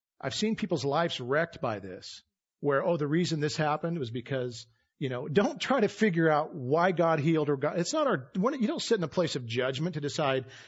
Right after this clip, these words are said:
"Oh, well, this is why he did this and this is why he did that." You don't know the mind of God. And so stop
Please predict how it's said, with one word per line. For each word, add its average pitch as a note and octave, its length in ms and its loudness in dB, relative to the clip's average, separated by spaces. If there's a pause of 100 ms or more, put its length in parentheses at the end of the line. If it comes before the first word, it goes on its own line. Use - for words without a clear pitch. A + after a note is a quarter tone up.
(140)
"Oh, D3 60 -2
well, D3 80 2
this E3 140 -2
is D3+ 80 -4
why E3 180 2
he D3+ 80 0
did C3+ 180 -2
this C#3 240 0
and D3 60 -6
this C#3 100 -4
is C#3 100 -6
why C#3 160 0
he C#3 60 -2
did C3 100 -10
that." D3 140 2
You F3+ 80 0
don't G#3+ 180 -2
know F3+ 180 2
the D#3+ 80 0
mind B2+ 280 -4
of G#2+ 100 -8
God. G#2 320 -8 (760)
And C#3+ 100 -6
so D#3 80 -4
stop - 500 -2